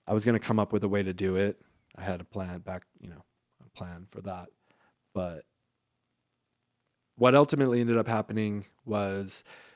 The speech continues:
we reached back out to all the first Kickstarters people. They all came back for the most part. And then we, like, doubled or tripled their original Kickstarter.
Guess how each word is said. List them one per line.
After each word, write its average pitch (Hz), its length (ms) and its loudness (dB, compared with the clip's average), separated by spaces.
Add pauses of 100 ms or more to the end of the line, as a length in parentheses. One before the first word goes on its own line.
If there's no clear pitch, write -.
(200)
we 101 120 4
reached 104 400 2
back 104 220 2
out 101 200 0
to - 80 -6
all 95 80 -4
the 95 80 -8
first 127 340 4
Kickstarters 113 760 4
people. 113 600 4
They 110 300 4
all 104 180 2
came 104 340 -2 (220)
back 110 260 4
for 113 140 4
the 107 80 2
most 107 260 2
part. 110 480 4 (600)
And 98 140 -6
then 95 240 -6
we, 113 180 4
like, 113 280 2
doubled 127 500 6
or 107 80 0
tripled 107 680 0
their 104 120 0
original 104 500 -2
Kickstarter. 95 720 -6